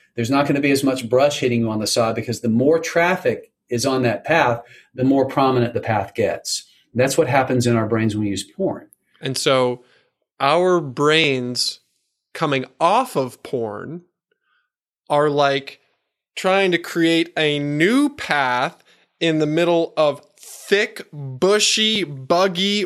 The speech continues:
Speaker 2: wilderness.
Speaker 1: Yep.
Speaker 2: Of course it's gonna be slow going at the start.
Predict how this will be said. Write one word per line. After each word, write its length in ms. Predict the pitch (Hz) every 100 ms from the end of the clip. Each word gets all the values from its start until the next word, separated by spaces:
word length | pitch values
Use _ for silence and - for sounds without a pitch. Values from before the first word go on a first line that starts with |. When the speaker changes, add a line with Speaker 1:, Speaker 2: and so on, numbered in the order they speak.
| -
Speaker 2:
wilderness. 1300 | 147 135 147 180 202 160 131 120 117 160 - - - _ _ _ _ _ _ _
Speaker 1:
Yep. 240 | - - -
Speaker 2:
Of 440 | 196 196 - _
course 580 | - - 240 311 330 -
it's 220 | 139 -
gonna 320 | - 170 151
be 500 | 131 - 147 139 135
slow 680 | 135 - - - 226 247 160
going 460 | 185 247 156 127 123
at 140 | 120
the 80 | 120
start. 420 | - 120 95